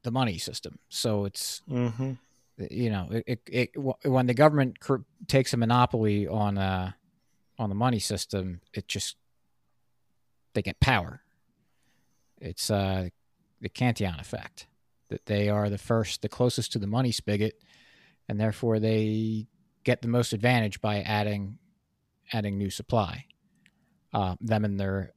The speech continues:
Speaker 1: and their close buddies, while the, the rest of us suffer because we're getting our, in order for them to do that, it ultimately has to extract some wealth from us. But they're getting that, uh,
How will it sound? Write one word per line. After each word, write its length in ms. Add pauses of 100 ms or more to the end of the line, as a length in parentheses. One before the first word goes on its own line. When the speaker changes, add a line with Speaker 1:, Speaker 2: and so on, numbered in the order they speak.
Speaker 1:
and 120
their 120
close 280
buddies, 600
while 200
the, 300
the 100
rest 240
of 100
us 120
suffer 320
because 800
we're 140
getting 240
our, 140
in 500
order 100
for 140
them 120
to 60
do 200
that, 300 (1200)
it 100
ultimately 600
has 280
to 640
extract 580
some 180
wealth 240
from 380
us. 360 (720)
But 120
they're 120
getting 280
that, 200
uh, 280